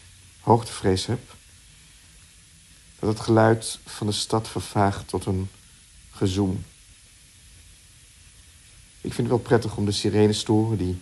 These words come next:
nu niet te horen zijn. De auto's, het getoeter. Soms het geschreeuw van voorbijgangers.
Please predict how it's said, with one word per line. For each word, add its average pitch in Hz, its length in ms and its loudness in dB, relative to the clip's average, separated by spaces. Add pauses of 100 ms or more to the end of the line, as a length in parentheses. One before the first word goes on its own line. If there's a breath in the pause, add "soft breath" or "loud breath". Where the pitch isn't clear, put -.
nu 113 100 0
niet 110 160 2
te 110 80 -2
horen 104 220 2
zijn. 104 300 -2 (1160 loud breath)
De 101 80 0
auto's, 110 460 4
het - 100 -10
getoeter. - 460 -4 (2500)
Soms 127 240 0
het - 140 -6
geschreeuw 117 420 2
van 117 160 -2
voorbijgangers. 113 880 0